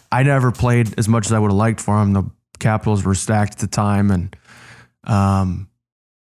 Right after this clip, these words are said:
but both those guys, when they showed up in your documentary, I'm like, Oh, man, I, I, uh, I have a lot of appreciation for the professionalism of those two. And that, that quote that you just said, like, "Bringing me back into the fight," was a Barry Trotz classic.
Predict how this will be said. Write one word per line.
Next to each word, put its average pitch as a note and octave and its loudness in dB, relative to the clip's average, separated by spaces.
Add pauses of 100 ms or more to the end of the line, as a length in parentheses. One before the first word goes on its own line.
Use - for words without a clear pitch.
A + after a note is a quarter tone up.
(160)
but G#2 -2
both A#2 0
those A2+ -2
guys, G#2+ 0
when G2+ 0
they G#2+ 2
showed A2 0
up G2+ -2
in A2+ -2
your G2+ 2
documentary, G2+ 0
I'm F#2 0
like, F2+ -2
Oh, G2+ 2
man, G2 2
I, G#2+ 2
I, - -
uh, G#2 0 (600)
I - -2
have A2+ 2
a A2+ 2
lot A#2 2
of A2 -2
appreciation A2+ 0
for G#2+ -2
the G#2 2
professionalism G#2+ -2
of G2+ 2
those G#2+ 0
two. A2 0
And F#2+ 0 (540)
that, A2 0
that A#2 0
quote C#3 0
that A2+ 0
you A2+ 2
just G#2+ 0
said, A#2+ 2
like, F#2+ 0 (640)
"Bringing C#3 4
me C3+ 4
back B2+ 0
into B2 2
the A2+ 0
fight," A2+ 0
was G#2+ 0
a G#2+ 2
Barry A#2 0
Trotz A2+ -2
classic. G#2+ -2